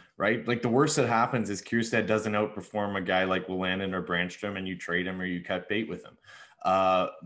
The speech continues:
the th-, the thing is, for a team like the Senators, uh, who wants to compete in the next few years, you're gonna need a lot of guys on,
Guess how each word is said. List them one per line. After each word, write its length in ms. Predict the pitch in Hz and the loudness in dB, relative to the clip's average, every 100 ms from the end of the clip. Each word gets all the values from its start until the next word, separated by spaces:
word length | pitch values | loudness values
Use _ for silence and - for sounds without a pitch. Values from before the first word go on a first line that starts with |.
| 87 - | -14 -8
the 100 | 131 | -8
th-, 460 | - - 135 131 120 | -8 -8 -6 -4 -2
the 100 | 139 | 0
thing 240 | 185 190 | 2 2
is, 200 | 160 - | 0 -2
for 180 | - 131 | 0 0
a 40 | |
team 220 | 123 180 | 2 0
like 160 | 165 143 | 0 0
the 60 | 113 | -2
Senators, 640 | - 123 110 87 87 - - - _ - | -2 -2 0 -2 -4 -8 -18 -20 _ -8
uh, 300 | 92 87 90 | -4 -2 -2
who 100 | 110 | 0
wants 280 | 120 127 - | 0 0 -2
to 60 | |
compete 520 | - 107 90 117 113 113 | -6 -6 -2 0 0 -2
in 80 | 98 | -6
the 60 | 95 | -4
next 240 | 98 - | -4 -4
few 180 | - 95 | -6 -4
years, 380 | 95 101 90 90 | -2 0 -2 -2
you're 100 | 101 | 0
gonna 200 | 135 131 | 0 0
need 180 | 123 | 0
a 60 | 110 | -2
lot 260 | 92 92 98 | 2 2 2
of 100 | 92 | 2
guys 400 | 90 90 92 85 | 2 2 -2 -6
on, 380 | 85 85 85 | -4 -4 -6